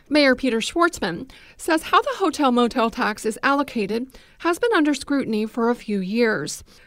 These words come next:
Previous councils were aware that the Orpheum's annual funding was above the cap in the contract,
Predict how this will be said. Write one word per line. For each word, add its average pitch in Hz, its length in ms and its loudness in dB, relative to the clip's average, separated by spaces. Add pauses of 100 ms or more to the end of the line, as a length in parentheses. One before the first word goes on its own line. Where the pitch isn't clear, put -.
Previous 262 320 4
councils 233 480 -2
were 277 160 2
aware 247 440 4
that 262 160 0
the 285 100 0
Orpheum's 381 460 0
annual 262 340 2
funding 254 460 0
was 226 120 0
above 294 300 0
the 202 80 0
cap - 340 -12
in 208 80 -4
the 220 60 -6
contract, 220 640 -2